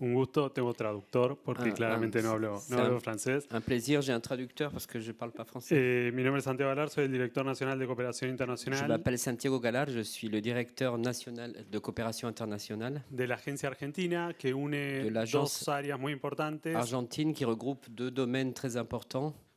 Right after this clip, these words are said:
Speaker 1: Cooperación técnica y cooperación humanitaria.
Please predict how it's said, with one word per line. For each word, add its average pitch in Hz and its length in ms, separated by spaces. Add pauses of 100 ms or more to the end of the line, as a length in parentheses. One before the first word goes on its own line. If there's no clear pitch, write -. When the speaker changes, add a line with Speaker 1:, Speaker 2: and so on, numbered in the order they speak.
Speaker 1:
Cooperación 131 540
técnica 160 720
y 135 140
cooperación 120 500
humanitaria. 110 560